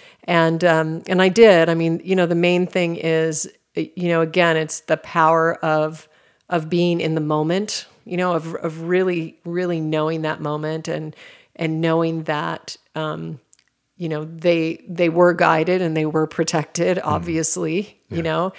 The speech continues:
Speaker 1: and it obviously was not their time, because if it had been, then, you know, it would have gone much differently. So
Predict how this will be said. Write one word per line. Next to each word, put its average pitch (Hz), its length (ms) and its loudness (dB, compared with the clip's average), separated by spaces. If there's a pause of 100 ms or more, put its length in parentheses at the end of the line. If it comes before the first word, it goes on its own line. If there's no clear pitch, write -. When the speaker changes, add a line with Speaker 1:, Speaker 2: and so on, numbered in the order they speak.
(380)
Speaker 1:
and 175 360 2
it 180 200 0
obviously 180 520 0
was 165 260 -2
not 160 320 0
their 165 160 -2
time, 160 640 -6
because 156 500 -4
if 165 180 -6
it 160 220 -4
had 160 280 -4
been, 160 440 -6
then, 151 340 -10
you 170 100 -10
know, 147 160 -6
it 156 120 -10
would 160 140 -2
have 151 100 -8
gone 151 260 -4
much 147 220 -8
differently. 160 540 -6 (480)
So 196 600 6